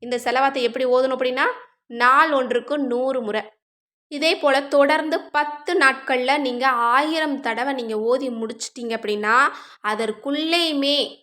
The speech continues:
உங்களுடைய தேவைகள் நிறைவேறதை நீங்க கண்கூடாக காணலாம் அப்படின்னு சொல்லப்படுது. அது மட்டும் இல்லாம நீங்க ரொம்ப அவசர தேவையில இருக்கீங்க,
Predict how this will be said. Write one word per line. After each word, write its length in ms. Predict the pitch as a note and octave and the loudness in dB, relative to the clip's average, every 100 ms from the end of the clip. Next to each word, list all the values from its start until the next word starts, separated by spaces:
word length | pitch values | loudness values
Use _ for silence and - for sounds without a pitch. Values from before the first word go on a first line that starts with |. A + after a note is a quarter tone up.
| _ _ | _ _
உங்களுடைய 460 | A3 A#3+ A#3+ A3+ A3 A3 | -6 0 0 2 -2 -4
தேவைகள் 560 | A3+ C4 C#4+ C#4+ C#4+ C#4 B3 | -2 0 2 0 0 0 0
நிறைவேறதை 800 | A3+ A#3+ C4 C4+ B3+ A#3+ A3+ C4+ | -2 0 0 2 0 2 -2 -2
நீங்க 220 | E4 A3+ - | -4 -6 -6
கண்கூடாக 680 | A3+ B3 - B3+ B3 C#4+ | -8 -8 -6 -2 -2 -2
காணலாம் 600 | A#3 G#3+ A3 A3+ A#3+ C4+ | 0 0 2 2 4 4
அப்படின்னு 340 | A3+ G#3+ G#3+ C4 | 0 -4 -6 -6
சொல்லப்படுது. 580 | - G3+ G3+ G#3 F#3+ - _ _ _ _ _ G#3+ | -6 -6 -8 -10 -14 -16 _ _ _ _ _ -6
அது 120 | G#3+ | -4
மட்டும் 300 | A3 A3 B3 | -4 -4 -2
இல்லாம 360 | G#3+ G#3 G#3+ C#4+ | 2 2 2 -2
நீங்க 200 | B3+ A3 | -2 -4
ரொம்ப 200 | G#3 A3+ | -4 2
அவசர 340 | A3 G#3 A3 A3+ G#3+ | 2 2 -2 -8 -4
தேவையில 420 | A3+ A#3 A#3+ G#3+ | -4 -2 -2 -4
இருக்கீங்க, 320 | - G#3+ | -6 -6